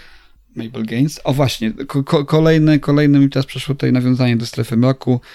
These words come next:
E, Blanche Gaines była agentką przez bardzo długi czas, e, Roda Serlinga, jeszcze, mm, zanim zaczął chyba, mm, tworzyć serial Strefa Mroku, więc tutaj też być może, nie wiem, czy to świadome, czy nie, a-, ale, ale jest tutaj,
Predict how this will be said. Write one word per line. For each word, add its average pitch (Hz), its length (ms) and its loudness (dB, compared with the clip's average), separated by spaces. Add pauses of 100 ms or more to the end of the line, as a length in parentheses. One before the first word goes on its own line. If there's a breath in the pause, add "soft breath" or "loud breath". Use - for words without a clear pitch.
(220 loud breath)
E, 117 180 -2
Blanche 131 500 2
Gaines 123 360 0
była 117 520 -4
agentką 113 500 -2
przez 113 180 -12
bardzo 113 260 -4
długi 110 280 -10
czas, - 420 -10
e, 113 120 -4
Roda 113 200 -2
Serlinga, 113 460 0
jeszcze, 113 340 -6 (400 loud breath)
mm, 110 240 -4
zanim 113 340 2
zaczął 113 380 -2
chyba, 110 400 -6 (380 loud breath)
mm, 113 460 -6 (260)
tworzyć 110 360 -4
serial 107 380 -4 (180)
Strefa 117 260 -6
Mroku, 160 320 0
więc - 220 -10
tutaj 117 140 -10
też - 240 -10
być 123 220 -4
może, 131 240 0
nie 143 120 2
wiem, 135 80 4
czy - 100 -12
to 127 100 -4
świadome, 127 400 0
czy - 160 -6
nie, 160 160 0
a-, 113 140 -2
ale, 113 220 -2
ale 110 200 -2
jest - 220 -6
tutaj, - 180 -12